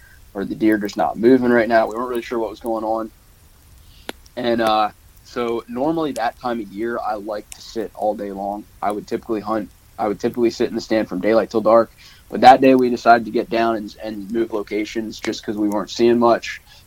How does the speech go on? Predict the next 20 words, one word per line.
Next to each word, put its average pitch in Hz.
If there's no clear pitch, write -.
and 104
we 104
felt 107
like 107
we 107
maybe 110
had 104
a 98
better 107
chance 107
of 98
seeing 110
something 110
on 101
the 98
north 120
end 117
of 110
the 107
property 113